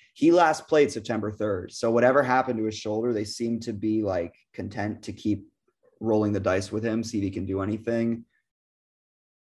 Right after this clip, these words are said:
Brandon Drury being gone kinda suggests that the role, um, of, like, bench bat, especially now that Dom Smith and J D Davis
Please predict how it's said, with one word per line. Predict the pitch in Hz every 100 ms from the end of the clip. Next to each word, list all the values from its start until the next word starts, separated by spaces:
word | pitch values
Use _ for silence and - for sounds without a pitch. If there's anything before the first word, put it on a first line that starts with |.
| _
Brandon | 131 160 160
Drury | 135 117 127 139 147
being | 135 139 139 131
gone | 127 127 131 123
kinda | - - 127 127
suggests | - 117 110 120 120 -
that | 113 104
the | 110
role, | 104 110 113 117 113 113 113 _ _ _ _ _
um, | 127 110 104 98 95 -
of, | 113
like, | 110 104 107 101
bench | 110 113 110 -
bat, | 113 110 107 113 -
especially | 123 104 165 170 175
now | 143 131
that | 117
Dom | 113 113 113
Smith | - 113 110 104
and | 113 104
J | 110
D | 110 110
Davis | 104 101 101 -